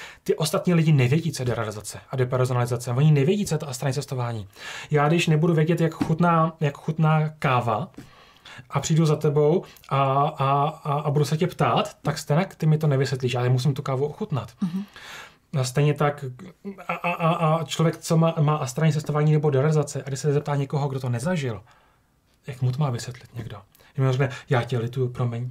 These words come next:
Speaker 1: tady asi budeme tě uklidňovat.“ A když potká někoho, kdo zažíval tady ty stavy, derealizace, depersonalizace, astrální cestování, tady ty jiný stavy,
Speaker 2: Mhm.
Speaker 1: tak my si dokážeme o tom popovídat. Říkám, „OK, ale je to v pohodě, gratuluju ti. Tak co s tím teď budeš dělat?“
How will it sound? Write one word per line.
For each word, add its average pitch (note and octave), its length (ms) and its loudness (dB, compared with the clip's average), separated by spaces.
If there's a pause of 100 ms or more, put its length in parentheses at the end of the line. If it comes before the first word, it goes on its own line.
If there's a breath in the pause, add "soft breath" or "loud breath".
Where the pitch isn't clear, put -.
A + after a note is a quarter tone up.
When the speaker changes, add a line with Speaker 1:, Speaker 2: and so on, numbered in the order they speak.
Speaker 1:
tady B2 340 -6
asi B2+ 280 -6
budeme B2 340 -4
tě C3+ 80 -2
uklidňovat.“ A#2+ 640 -6 (1120 loud breath)
A D3 140 2
když D3 120 0
potká D3 280 -2
někoho, D3 300 0
kdo C3 140 -2
zažíval C#3 480 0
tady B2 140 -2
ty B2+ 100 -4
stavy, A2 400 -8 (280)
derealizace, B2 480 0
depersonalizace, B2+ 600 -2
astrální C#3 340 -2
cestování, A#2+ 500 -8
tady D3 140 -6
ty C#3 100 -8
jiný C3+ 240 2
stavy, D3+ 300 -4
Speaker 2:
Mhm. F3 180 -2 (220 loud breath)
Speaker 1:
tak B2+ 120 -8
my C3 80 -2
si C#3+ 100 -4
dokážeme C3+ 360 -2
o C#3+ 40 -6
tom C#3 140 -4
popovídat. A#2 500 -6 (100)
Říkám, B2 300 -12
„OK, C3 140 -6
ale C#3+ 320 -4
je A#2 40 -8
to - 80 -12
v B2+ 60 -16
pohodě, D3+ 300 -4 (280)
gratuluju B2+ 420 -4
ti. G2 200 -14 (840 loud breath)
Tak B2+ 120 -10
co D3 100 -6
s - 60 -8
tím C#3+ 120 -4
teď C3+ 160 -6
budeš C3+ 260 -4
dělat?“ C3 300 -6